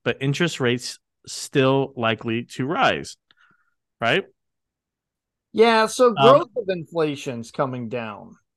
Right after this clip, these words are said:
Speaker 1: Well,
Speaker 2: But
Speaker 1: hold on, hold on.
Speaker 2: Go ahead.
Speaker 1: Let me read, let me read the other site's headline. Ready?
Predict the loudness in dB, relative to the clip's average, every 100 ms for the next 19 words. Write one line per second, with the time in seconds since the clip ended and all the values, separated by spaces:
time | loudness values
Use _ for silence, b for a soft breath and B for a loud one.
0 | 2 4 6 6 6 6 6 6 4 0
1 | -12 -4 -2 2 2 2 2 2 2 2
2 | -2 -4 -2 0 0 0 0 0 -2 0
3 | -2 -4 _ _ _ -10 -4 -2 -4 -10
4 | -20 -20 _ -2 -2 -4 -2 -2 -2 -4